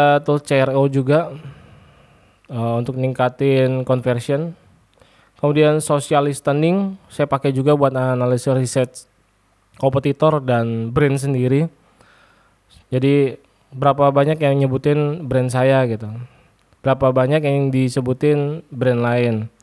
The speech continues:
Brand kompetitor melakukan kegiatan apa aja, saya pakai social listening. Mereka sudah ngeposting apa aja, saya tahu. Oh, mereka menggunakan sepak terjang sekian, selama sebulan dia ngeposting ini, konten seperti ini. Nah, jadi ada benchmark di situ lah.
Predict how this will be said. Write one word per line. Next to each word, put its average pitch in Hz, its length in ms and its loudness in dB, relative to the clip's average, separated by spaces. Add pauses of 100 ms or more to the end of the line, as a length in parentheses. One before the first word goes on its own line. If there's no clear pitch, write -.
(360)
Brand 147 200 2
kompetitor 147 400 0
melakukan 151 640 0
kegiatan 135 400 0
apa 135 320 -2
aja, 135 240 -2
saya 135 160 -2
pakai 127 240 -6
social 117 320 -6
listening. 117 320 -8
Mereka 131 240 -2
sudah 147 240 0
ngeposting 135 480 -4
apa 139 160 -4
aja, 131 80 -4
saya 127 240 -4
tahu. 113 320 -4 (720)
Oh, 143 160 4
mereka 139 320 0
menggunakan 143 560 0
sepak 139 320 -4
terjang 151 640 0 (400)
sekian, 151 720 -2
selama 143 240 0
sebulan 143 400 0
dia 156 160 0
ngeposting 143 480 -4
ini, 151 320 0
konten 135 320 -2
seperti 135 320 -4
ini. 127 240 -4 (480)
Nah, 95 240 -8
jadi 107 320 0
ada 120 320 0
benchmark 113 560 -6
di 117 80 -6
situ 120 240 -6
lah. 104 240 -6